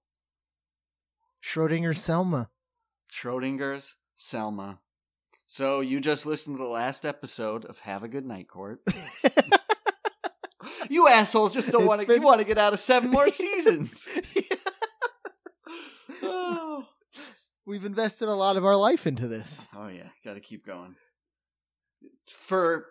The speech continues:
Speaker 2: we do it for the, for her
Speaker 1: For the love.
Speaker 2: honor. For the love. All right,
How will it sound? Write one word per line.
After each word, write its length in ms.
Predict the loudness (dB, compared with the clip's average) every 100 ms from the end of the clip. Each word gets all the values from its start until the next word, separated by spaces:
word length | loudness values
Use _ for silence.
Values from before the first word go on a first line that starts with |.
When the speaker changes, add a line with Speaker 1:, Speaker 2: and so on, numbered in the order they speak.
| -12
Speaker 2:
we 140 | -10
do 300 | -6 -4 -2
it 140 | -2 -6
for 220 | -12 -12
the, 280 | -10 -12 -14 _ _
for 320 | -10 -10 -12 -16
her 420 | -14 -12 -12 -14 _
Speaker 1:
For 220 | -10 -10
the 160 | -10 -12
love. 240 | -8 -6
Speaker 2:
honor. 640 | -4 -4 -6 -10 -14 -16 -20 _ _ _ _
For 120 | -16
the 140 | -14 -14
love. 440 | -14 -14 -14 -18 _ _ _ _
All 120 | -4 -2
right, 220 | -2